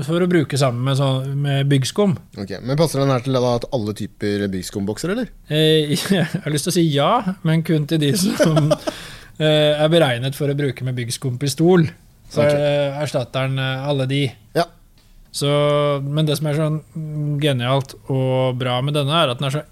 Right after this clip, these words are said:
Speaker 1: enkel og lett å bruke, og så koster den ikke så mye heller. Så det er jo i hovedsak for alle de som eh, ikke bruker byggskum så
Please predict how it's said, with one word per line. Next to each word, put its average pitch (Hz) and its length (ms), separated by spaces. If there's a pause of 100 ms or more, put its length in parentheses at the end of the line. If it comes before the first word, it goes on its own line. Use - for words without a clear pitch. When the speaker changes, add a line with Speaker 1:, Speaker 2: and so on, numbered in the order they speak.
Speaker 1:
enkel 127 560
og 147 80
lett 139 320
å 175 80
bruke, 180 380 (320)
og 127 100
så 143 80
koster 151 380
den 113 100
ikke 131 140
så 139 40
mye 151 140
heller. 165 300 (1500)
Så 147 160
det 165 100
er 147 140
jo 175 140 (100)
i 170 80
hovedsak 135 400
for 160 80
alle 143 160
de - 60
som 156 160 (840)
eh, 151 320
ikke - 260
bruker 156 320
byggskum 139 460
så - 300